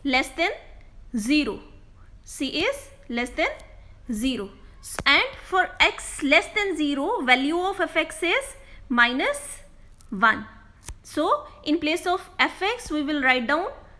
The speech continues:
minus one. After applying this limit, we will get minus one. So, here, limit x approaches to C f x is equal to f of C. Because f of C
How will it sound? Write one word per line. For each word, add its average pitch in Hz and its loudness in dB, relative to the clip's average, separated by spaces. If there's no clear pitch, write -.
minus 233 0
one. 220 -2
After 302 4
applying 330 2
this 359 -2
limit, 330 0
we 294 0
will 285 -2
get 311 2
minus 240 0
one. 214 2
So, 359 -2
here, 302 4
limit 311 0
x - 4
approaches 403 -2
to 370 -4
C 349 -4
f 311 0
x 320 -2
is 277 0
equal 285 -2
to 392 -2
f 294 2
of 427 2
C. - -2
Because 262 2
f 339 2
of 381 0
C 349 0